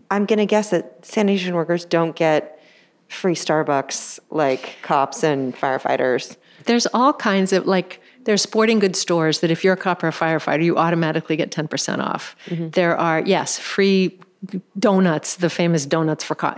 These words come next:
Speaker 2: you don't get that as a sanitation. It's, yeah, it's definitely the stepchild agency
Speaker 1: Mm-hmm.
Speaker 2: of those three.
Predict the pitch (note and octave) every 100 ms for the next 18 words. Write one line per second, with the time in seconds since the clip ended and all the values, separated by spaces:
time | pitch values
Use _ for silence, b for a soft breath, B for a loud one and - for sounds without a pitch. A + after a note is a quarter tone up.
0 | E3 D#3+ F3 F#3 F3+ E3 D#3+ D#3 - C#3+
1 | C3 - - - - E3 - - B B
2 | B B D3 G#2 - E3+ - D#3+ D3+ D#3+
3 | C3+ D3 D3+ D3 A#2+ - F3+ - - C#3
4 | D#3 - D3 D3 C#3 C#3+ D3 - - _
5 | - F#3+ F#3+ E3+ - D#3 C#3+ - - -